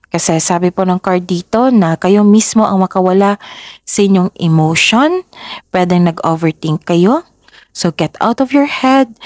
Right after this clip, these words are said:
and explore the world. Okay? So, kung nakikita ko dito ay na kailangan nyo ng pasensya at tiyaga, magagawa mo ito. Okay? And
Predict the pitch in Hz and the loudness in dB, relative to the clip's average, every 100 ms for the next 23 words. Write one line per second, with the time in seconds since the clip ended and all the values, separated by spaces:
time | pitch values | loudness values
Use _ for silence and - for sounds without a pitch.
0 | - - 208 185 - - 202 202 196 196 | -18 -6 -2 0 -2 -2 -2 0 0 -2
1 | - _ _ 160 156 180 156 - - - | -8 _ _ -4 0 0 0 -6 -16 -18
2 | - _ _ _ 170 170 269 339 - - | -20 _ _ _ -6 0 2 2 0 -10
3 | - - - - 165 156 151 151 160 - | -10 -12 -14 -6 -2 0 0 -2 -6 -12
4 | - 202 196 185 185 185 190 185 _ _ | -2 0 4 4 2 0 -2 -8 _ _
5 | _ _ _ _ _ _ _ _ - _ | _ _ _ _ _ _ _ _ -20 _
6 | _ _ _ _ _ - 214 247 254 277 | _ _ _ _ _ -4 -2 0 0 0
7 | 226 226 - 240 202 180 196 202 202 208 | 0 0 2 0 2 0 2 2 2 2
8 | 208 202 202 180 - 190 190 190 - - | 4 4 2 -2 -2 0 0 -2 -4 -4
9 | 185 180 180 - _ _ _ _ _ - | -6 -4 -10 -12 _ _ _ _ _ -6
10 | 170 180 175 185 190 185 180 180 - 165 | -2 -2 0 0 2 2 0 -2 -6 -8
11 | - - _ _ _ _ 180 175 254 330 | -8 -20 _ _ _ _ -12 -2 2 2
12 | - - _ _ _ _ _ _ _ _ | 0 -12 _ _ _ _ _ _ _ _
13 | _ _ 196 196 190 185 185 180 175 165 | _ _ 0 2 2 2 2 2 2 2
14 | 165 165 160 | 0 -2 -4